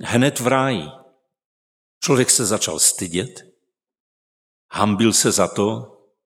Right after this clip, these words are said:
kým je, kdo je. A také musel to místo odpust-, opustit. Musel tu zahradu opustit. To znamená,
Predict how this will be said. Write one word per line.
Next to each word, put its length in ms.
kým 260
je, 300
kdo 240
je. 340
A 40
také 240
musel 500
to 100
místo 320
odpust-, 720
opustit. 760
Musel 280
tu 160
zahradu 500
opustit. 520
To 140
znamená, 500